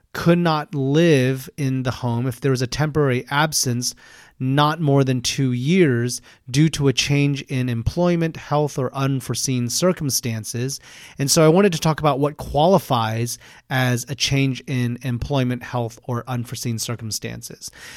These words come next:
And so the I R S has published some helpful regulations and examples, and so let's take a look at what those are. The first thing is,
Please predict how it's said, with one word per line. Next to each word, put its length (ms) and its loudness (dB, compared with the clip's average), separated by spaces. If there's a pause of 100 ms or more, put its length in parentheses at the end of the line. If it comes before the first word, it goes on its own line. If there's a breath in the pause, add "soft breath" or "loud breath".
(140 loud breath)
And 160 2
so 320 8 (320 loud breath)
the 280 2
I 180 4
R 80 4
S 140 0
has 100 -6
published 380 -2
some 280 -2 (280)
helpful 340 0
regulations 640 4
and 80 -2
examples, 580 0
and 120 -2
so 160 0
let's 220 0
take 240 -4
a 60 -4
look 480 0 (140)
at 220 -8
what 360 -8
those 240 -6
are. 320 -6 (520 loud breath)
The 80 0
first 300 2
thing 200 4
is, 280 4